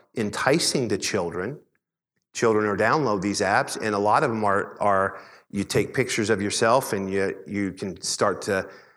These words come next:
speak to other people, and then they start asking for pictures, and a lot of times the other person on the other side is,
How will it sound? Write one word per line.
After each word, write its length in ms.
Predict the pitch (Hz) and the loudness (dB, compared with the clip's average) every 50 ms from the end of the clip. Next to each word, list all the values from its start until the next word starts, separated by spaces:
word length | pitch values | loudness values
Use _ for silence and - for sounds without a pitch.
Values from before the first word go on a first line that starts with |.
| _ _ - | _ _ -8
speak 380 | - - - - 123 120 120 | -6 -2 2 2 2 2 2
to 100 | - - | 2 2
other 200 | - 113 107 107 | 2 2 2 2
people, 460 | 95 120 120 123 123 123 147 147 139 110 | 0 2 0 0 2 2 2 4 2 2
and 120 | 98 101 | 0 -2
then 80 | 98 95 | -2 -2
they 140 | 101 101 | -2 -4
start 220 | 98 - - 98 101 | -2 0 0 2 2
asking 340 | 104 107 107 - - 107 95 | 4 2 2 0 -4 -8 -8
for 100 | - 98 | -6 -2
pictures, 460 | - 123 127 127 - 151 143 123 113 | -2 -2 -2 0 0 0 0 0 0
and 120 | 104 101 | 0 -2
a 40 | 101 | 0
lot 240 | 95 101 107 107 107 | 0 2 2 2 2
of 80 | 90 | 0
times 280 | - 117 113 113 107 98 | -2 -2 -2 -2 -2 -4
the 160 | 90 95 98 | -2 0 2
other 160 | 101 101 101 | 2 2 0
person 360 | 101 - 113 104 - - 101 98 | -2 -2 -2 -2 -2 -2 -4 -2
on 40 | |
the 40 | 98 | -2
other 100 | 98 98 | -2 -2
side 380 | 98 - - 107 82 143 123 104 | 0 0 0 0 0 0 0 0
is, 240 | 98 92 90 - | 0 0 -2 -4